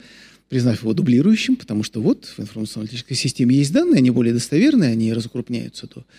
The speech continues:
до учреждений, поэтому можно их контролировать. Э, на сегодняшний день к этой системе подключено, э,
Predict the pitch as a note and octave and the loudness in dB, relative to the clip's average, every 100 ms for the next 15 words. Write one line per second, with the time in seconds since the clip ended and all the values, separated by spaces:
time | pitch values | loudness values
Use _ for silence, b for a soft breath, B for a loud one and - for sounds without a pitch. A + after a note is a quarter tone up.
0 | B B B B B B B B2+ A#2 - | B B B B B B B 0 0 2
1 | B2 B2 A#3+ C#4 F3+ A#2 G#2+ G#2 G#2 G#2+ | 0 4 4 6 4 0 -2 -2 -2 -4
2 | - - A2+ C3+ F#3 B3 A3 - _ _ | -8 -8 -6 0 2 4 2 -2 _ _
3 | _ _ _ _ _ _ _ _ - B | _ _ _ _ _ _ _ _ -18 B
4 | B B B B - C3+ C3+ C#3+ D3+ F3 | B B B B -4 2 4 4 4 4
5 | F3+ E3+ F#3+ F3 C#4 A3+ G3+ D#3+ D#3+ B3+ | 4 4 4 6 4 4 2 2 2 4
6 | A#3+ - D3+ C3 D#3 G#3 A3+ F#3+ - C3 | 4 2 -2 2 4 4 4 2 2 2